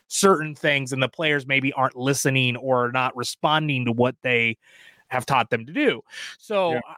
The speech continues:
Speaker 1: I, I don't know. I just think it's, it's an interesting thing to watch, and it's why I wanted to bring it up before we get into Hard Knocks, is do we see more of this as the season goes on, especially if the season keeps going on this downhill
Speaker 2: Yeah.
Speaker 1: trajectory?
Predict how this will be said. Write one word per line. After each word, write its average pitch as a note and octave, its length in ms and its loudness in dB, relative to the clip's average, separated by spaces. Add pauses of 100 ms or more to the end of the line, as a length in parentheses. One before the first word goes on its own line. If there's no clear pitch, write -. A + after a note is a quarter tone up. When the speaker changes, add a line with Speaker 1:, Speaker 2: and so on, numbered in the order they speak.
(100)
Speaker 1:
I, G3 60 2
I - 20 2
don't F#3 160 0
know. D#3+ 160 2
I D#3 120 2
just G3 180 -6
think G#3+ 160 0
it's, F3 200 -2
it's D3+ 160 -2
an D#3 80 -2
interesting C4 540 -2
thing G#3+ 240 0
to E3 80 0
watch, C#3+ 560 -2
and B2 100 0
it's B2+ 120 -2
why D3+ 160 0
I - 20 2
wanted E3+ 200 0
to D3 60 -6
bring D#3 200 -2
it D#3 60 2
up C#3+ 100 0
before C#3+ 160 -4
we C3+ 80 -2
get C#3+ 100 2
into C3 180 0
Hard D3 280 2
Knocks, A#2+ 320 0
is A#2 200 -2 (120)
do D3 160 -2
we G#3+ 100 0
see G3+ 220 -4
more G3 260 0
of F3+ 100 0
this D3+ 200 -4
as C#3+ 80 -4
the C#3 100 0
season D3+ 280 2
goes C#3 180 0
on, D#3 180 2
especially C#4 300 -2
if A3 60 -2
the D#3+ 80 0
season D3 260 0
keeps - 420 -2 (420)
going D#3+ 280 2
on C#3 100 -2
this B2 180 -2
downhill C3+ 540 0
Speaker 2:
Yeah. A2+ 160 2
Speaker 1:
trajectory? A#2 560 -2